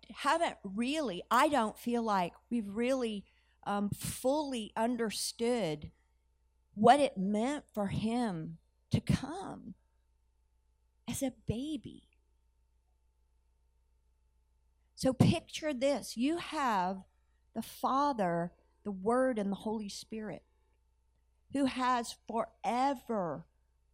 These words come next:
been. There was no beginning. There will be no end. And Jesus, as the Word, before he became Jesus, he was the Word. He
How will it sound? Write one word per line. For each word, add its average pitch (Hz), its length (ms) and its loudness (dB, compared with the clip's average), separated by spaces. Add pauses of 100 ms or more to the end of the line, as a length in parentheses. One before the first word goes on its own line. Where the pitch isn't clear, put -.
(280)
been. 208 520 2 (1800)
There 240 100 0
was 269 160 -6
no 262 140 4
beginning. 180 640 -4 (640)
There 240 180 4
will 247 180 2
be 240 160 0
no 214 340 4
end. 190 460 -4 (3250)
And 208 140 4
Jesus, 247 540 2
as 208 220 2
the 208 100 -4
Word, 233 280 0
before 220 360 0
he 233 180 -4
became 214 460 0
Jesus, 214 460 -4
he 269 180 -6
was 220 260 -4
the 190 100 -8
Word. 190 440 -4
He 262 400 -6